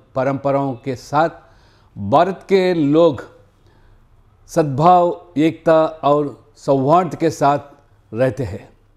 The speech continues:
देश के प्रधानमंत्री श्री नरेंद्र मोदी जी का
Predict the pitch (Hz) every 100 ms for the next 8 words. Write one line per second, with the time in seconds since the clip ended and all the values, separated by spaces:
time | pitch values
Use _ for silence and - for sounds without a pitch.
0 | _ _ _ _ _ _ 127 123 208 214
1 | - 214 170 185 196 196 190 190 190 170
2 | 165 180 175 175 175 147 175 180 170 160
3 | 101